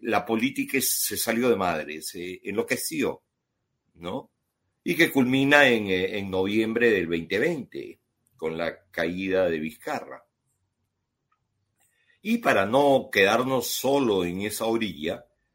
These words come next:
la misma actitud de Vizcarra, no vamos a hablar de la, de Vacuna Gate, en fin, ya son debilidades humanas,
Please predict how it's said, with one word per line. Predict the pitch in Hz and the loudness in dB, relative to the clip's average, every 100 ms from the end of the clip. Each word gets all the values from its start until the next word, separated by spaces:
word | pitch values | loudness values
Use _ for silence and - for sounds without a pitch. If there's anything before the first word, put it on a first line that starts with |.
| _ _ _ _ _ _ _ _ - | _ _ _ _ _ _ _ _ -2
la | 110 | 0
misma | 123 175 135 156 151 143 131 120 | 2 0 -2 -2 2 2 4 2
actitud | 117 107 - - 117 165 175 | 0 -4 -6 -6 -4 2 4
de | |
Vizcarra, | 123 101 - 143 85 78 123 | 4 0 -2 -2 -2 -6 -8
no | 147 147 | -6 -2
vamos | 147 147 139 | 0 0 -2
a | 113 | -2
hablar | 104 110 113 113 110 | 2 4 6 6 4
de | 101 98 92 | 2 0 0
la, | 90 87 90 | 2 0 0
de | 87 | -2
Vacuna | 85 - 92 87 | -4 -4 -4 -4
Gate, | 87 98 101 104 104 98 | -2 0 2 4 4 2
en | 92 87 | -4 -8
fin, | 104 104 101 | -10 -10 -4
ya | 98 | -2
son | 95 - 101 | -2 -4 -6
debilidades | 92 90 78 80 95 95 85 | -4 -6 -6 -4 0 -2 -4
humanas, | 87 92 110 107 98 92 90 90 87 - - - | -10 -4 -2 -2 -2 -4 -6 -6 -8 -10 -16 -18